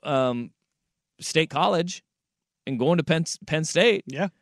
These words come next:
Speaker 1: I mean, they're, they're on their way there. So
Speaker 2: If
Speaker 1: are
Speaker 2: they didn't leave yesterday.
Speaker 1: are you going to? Nah, they wouldn't leave on a Thursday because it's so close. It's so close.
Speaker 2: That's true. I guess, yeah.
Speaker 1: It, the West Coast schools, be ready for leaving Thursday when
Speaker 2: Yeah.
Speaker 1: they go to Big Ten games.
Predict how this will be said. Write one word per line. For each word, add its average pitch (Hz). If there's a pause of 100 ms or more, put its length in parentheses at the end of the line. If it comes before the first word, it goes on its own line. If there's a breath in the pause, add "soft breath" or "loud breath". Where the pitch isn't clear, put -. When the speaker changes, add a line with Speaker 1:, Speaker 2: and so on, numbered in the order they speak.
(460)
Speaker 1:
I -
mean, 139
they're, 120
they're 90
on 196
their 196
way 208
there. 170 (480 soft breath)
So 156
Speaker 2:
If 143
Speaker 1:
are 147
Speaker 2:
they 147
didn't 143
leave 139
yesterday. 101
Speaker 1:
are 143
you 139
going 147
to? 180
Nah, 151
they 180
wouldn't 180
leave 147
on 139
a 117
Thursday 131
because 107
it's 98
so 117
close. 101
It's -
so 127
close. 85
Speaker 2:
That's 196
true. 123
I 139
guess, 127
yeah. 107 (140)
Speaker 1:
It, 123 (600)
the 101
West 110
Coast 175
schools, 110 (320)
be 135
ready 151
for 139
leaving 143
Thursday 156
when 180
Speaker 2:
Yeah. 156
Speaker 1:
they 120
go 120
to 117
Big 117
Ten 131
games. 87